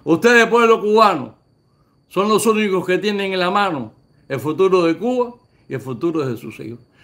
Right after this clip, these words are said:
Nosotros queremos impulsar, somos el motor impulsar y estamos dispuestos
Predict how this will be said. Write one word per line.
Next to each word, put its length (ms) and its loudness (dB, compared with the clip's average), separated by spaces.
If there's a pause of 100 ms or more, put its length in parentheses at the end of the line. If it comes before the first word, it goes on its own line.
(120)
Nosotros 680 4
queremos 500 2
impulsar, 800 0
somos 340 0
el 60 0
motor 380 0
impulsar 640 0 (1200)
y 100 2
estamos 440 4
dispuestos 640 0